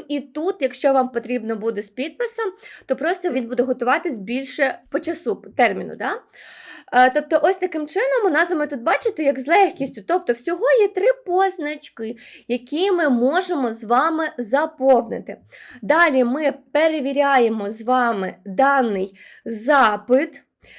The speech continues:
Тобто після його заповнення ви перевіряєте, і нам залишилось з вами його підписати вашим, да, електронним підписом та відправити. Я вже до цього зробила,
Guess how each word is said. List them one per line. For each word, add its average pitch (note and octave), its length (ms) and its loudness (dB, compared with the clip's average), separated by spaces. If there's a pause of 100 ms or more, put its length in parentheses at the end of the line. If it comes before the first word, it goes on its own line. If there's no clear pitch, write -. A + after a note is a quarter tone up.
(120)
Тобто G#3+ 220 -2
після C#4 360 -2
його B3 360 4
заповнення B3 680 4
ви C4 180 0
перевіряєте, C4 840 2 (400)
і B4 240 4
нам G#4 220 2
залишилось C#4+ 720 -2
з - 20 -16
вами B3+ 400 0
його B3 460 2 (180)
підписати C#4+ 1300 -2 (200)
вашим, B3+ 280 2
да, A#3+ 260 4
електронним A3+ 520 0
підписом A#3 520 -6
та A#3+ 340 2
відправити. G#3 600 -2 (420)
Я E4 180 4
вже F4 260 0
до C#4 140 2
цього D4 480 2
зробила, A#3 840 2